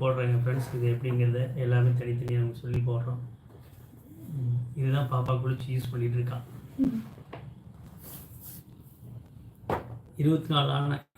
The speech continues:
Speaker 1: இருபத்தி நாலு வய-, இருபத்தி நாலு நாள் ஆன குழந்தை நம்ம பாப்பா. உங்களோட ஆசீர்வாதத்தால சிறப்பா பிறந்து இருபத்தி நாலாவது நாளை கொண்டாடிட்டு இருக்கிறோம். ஃபஸ்ட்டு ஆடி வெள்ளிங்கிறதுனால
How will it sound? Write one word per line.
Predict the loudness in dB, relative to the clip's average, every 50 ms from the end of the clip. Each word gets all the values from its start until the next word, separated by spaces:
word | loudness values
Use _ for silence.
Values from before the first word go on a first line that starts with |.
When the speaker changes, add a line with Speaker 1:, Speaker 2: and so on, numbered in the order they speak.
| -14 -6 0
Speaker 1:
இருபத்தி | 2 2 2 2 2 4
நாலு | 6 6 6 6
வய-, | 6 4 4
இருபத்தி | 2 2 2 2 0 -2 0
நாலு | 2 4 4 6 4
நாள் | 4 4 4 4
ஆன | 4 4 2 2 0
குழந்தை | 0 0 2 4 4 4 4 2 0 -6 -10 -20 _ -20 -20 -20 -18 -6 -2
நம்ம | 2 2 4 6 6 4 4
பாப்பா. | 4 2 0 -2 -2 -4 -10 -8 -2
உங்களோட | 2 4 4 6 6 6 6
ஆசீர்வாதத்தால | 6 6 4 4 2 2 2 4 4 6 4 4 2 4 2 2 2 2 0
சிறப்பா | 0 0 0 0 0 -2 0
பிறந்து | 0 0 2 2 4
இருபத்தி | 6 6 6 4 4
நாலாவது | 0 2 2 2 2 2
நாளை | 2 2 2 4
கொண்டாடிட்டு | 2 2 0 0 2 2 0 0 -2
இருக்கிறோம். | -6 -6 -4 -2 -2 -2 -4 -6 -12 -16 -20 -20 -20 -20 -20 -16 -6 0
ஃபஸ்ட்டு | 0 0 0 0 -4 -6 -2
ஆடி | 0 2 4 4 6 6 6
வெள்ளிங்கிறதுனால | 6 6 4 4 4 4 4 4 4 4 6 4 4 2 2 0 -2 -4